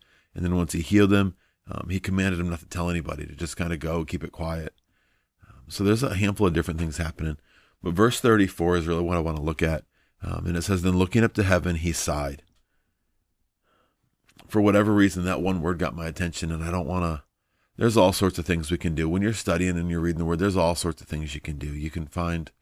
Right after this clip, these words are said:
you can find commentaries, you can find other people's thoughts, you can look up definitions, but I came on that one word, that, just that one little statement that he sighed.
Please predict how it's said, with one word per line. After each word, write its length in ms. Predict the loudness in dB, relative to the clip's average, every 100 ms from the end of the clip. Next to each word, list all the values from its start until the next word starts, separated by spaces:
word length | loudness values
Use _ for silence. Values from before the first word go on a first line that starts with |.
| _ _ _ _ _
you 100 | -4
can 120 | -2
find 240 | 2 2 0
commentaries, 600 | 0 0 0 0 0 0
you 80 | -2
can 140 | -2
find 160 | -2 0
other 140 | -2
people's 340 | -2 -2 -4
thoughts, 320 | -2 -4 -6 -8
you 80 |
can 160 | -6 -2
look 160 | -2 -4
up 100 | -6
definitions, 640 | -6 -4 -6 -6 -8 -10
but 220 | -10 -12 _ _ _ _ _ _ -14
I 100 | -8
came 220 | -2 0
on 100 | 2
that 160 | 0 0
one 320 | 0 0 0
word, 140 | -2 -4
that, 320 | -2 0 -2
just 200 | -4 -4
that 140 | -2
one 240 | 0 0 2
little 180 | 2
statement 360 | 0 -4 -4 -8
that 100 | -8
he 160 | -2 -2
sighed. 600 | -2 -4 -2 -4 -6